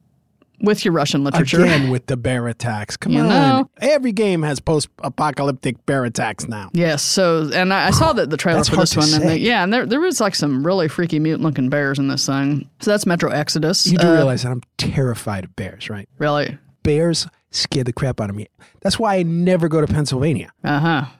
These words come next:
Speaker 2: I mean, if I can avoid
Speaker 1: 'Cause
Speaker 2: going
Speaker 1: there
Speaker 2: to
Speaker 1: are bears there.
Speaker 2: There are a lot of bears there, yeah.
Speaker 1: Yeah.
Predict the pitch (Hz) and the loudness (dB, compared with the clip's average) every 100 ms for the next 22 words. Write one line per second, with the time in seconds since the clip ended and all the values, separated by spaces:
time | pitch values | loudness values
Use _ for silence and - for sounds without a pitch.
0 | - 143 135 131 151 190 226 220 156 175 | -4 0 0 -2 -2 -2 0 0 2 4
1 | 185 180 170 254 330 285 285 330 165 127 | 6 4 6 6 4 2 0 0 0 0
2 | 135 226 302 311 330 339 339 339 359 277 | 0 2 0 2 0 2 2 2 0 2
3 | 302 254 302 349 294 175 165 135 | 0 2 2 0 0 0 0 0